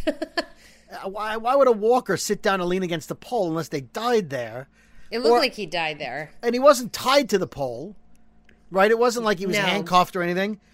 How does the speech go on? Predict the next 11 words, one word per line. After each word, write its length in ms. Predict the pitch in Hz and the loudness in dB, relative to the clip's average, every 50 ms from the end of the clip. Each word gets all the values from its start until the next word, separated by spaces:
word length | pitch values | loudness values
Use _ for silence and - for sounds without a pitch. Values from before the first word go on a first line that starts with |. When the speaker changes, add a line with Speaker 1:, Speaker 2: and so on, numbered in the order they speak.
| _ _ _ _ | _ _ _ _
Speaker 2:
So, 140 | - - 233 - | -12 -12 -8 -4
uh, 320 | 208 202 202 202 202 202 180 | -2 0 0 0 -2 -4 -6
so 160 | - 226 214 | -6 -4 -2
that's 320 | 202 247 277 254 - - | 0 2 0 0 -2 -6
weird. 500 | 180 165 156 139 123 120 131 151 180 170 - _ - - _ _ _ _ _ _ _ _ - | -6 -6 -4 -4 -4 -6 -8 -8 -8 -12 -16 _ -20 -20 _ _ _ _ _ _ _ _ -4
Uh, 160 | 180 175 175 - | -2 -2 -2 0
unless, 720 | 196 196 202 233 269 302 311 277 254 226 - - - - - _ _ _ | 0 -2 0 2 4 4 6 6 4 2 0 -6 -10 -14 -16 _ _ _
you 120 | - 240 240 | -8 -4 -2
know, 320 | 220 202 202 202 208 202 196 | 0 2 2 4 2 2 0
um, 760 | 196 196 196 190 196 196 196 190 190 190 196 196 190 185 175 - - - - - | -2 -2 -2 0 0 0 0 0 0 -2 -2 -4 -6 -10 -12 -16 -20 -20 -20 -14
Mays 840 | - 165 180 202 214 240 269 262 233 202 196 196 196 196 175 - - | -12 -8 -4 0 2 2 2 2 2 -2 -2 -2 -4 -6 -8 -10 -14